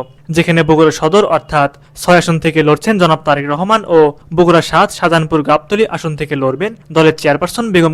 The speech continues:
খালেদা জিয়া। তবে বগুড়া দুই আসনটিতে এখনো কোনো প্রার্থী ঘোষণা করা হয়নি। দুই আসনের বিএনপি প্রার্থী কে হবেন তা জানা যাবে আরও কিছুদিন পর।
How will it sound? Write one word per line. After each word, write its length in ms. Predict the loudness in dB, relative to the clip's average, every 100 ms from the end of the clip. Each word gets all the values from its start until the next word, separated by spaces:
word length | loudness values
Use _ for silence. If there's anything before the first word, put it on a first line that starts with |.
| -2
খালেদা 280 | -2 0 -2
জিয়া। 200 | -2 -2 -4 -12 -4 2
তবে 120 | 4 6
বগুড়া 240 | 6 4 4
দুই 120 | 2 2 -2
আসনটিতে 420 | -2 -4 -2 0 0 -2
এখনো 220 | -4 -4 -4
কোনো 140 | -4 -2
প্রার্থী 240 | -4 -2 -4
ঘোষণা 240 | -2 -4 -2
করা 140 | -2 -2
হয়নি। 260 | -4 -10 -12 -16 -6 2
দুই 100 | 4
আসনের 240 | 4 0 0
বিএনপি 260 | 0 -2 -2
প্রার্থী 240 | -2 -2 -8
কে 180 | -4 -4 -2
হবেন 180 | -2 -2
তা 60 | -2 -2
জানা 160 | -2 -2
যাবে 140 | -2 -2
আরও 120 | -2 -4
কিছুদিন 300 | -8 -8 -10 -2
পর। 160 | -2